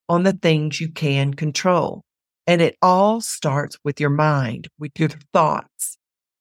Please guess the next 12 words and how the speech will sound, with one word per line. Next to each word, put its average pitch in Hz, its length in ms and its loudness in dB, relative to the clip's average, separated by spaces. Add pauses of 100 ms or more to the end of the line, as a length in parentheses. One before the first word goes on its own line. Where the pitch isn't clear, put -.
(580)
If 208 200 2
you 240 200 4
have 277 280 2
messy 190 440 2
mental 175 300 -2
hygiene, 170 800 -2 (540)
it's 208 200 -2
no 233 260 4
different 208 460 0
than 180 120 -4
having 175 360 -6
messy 180 460 -4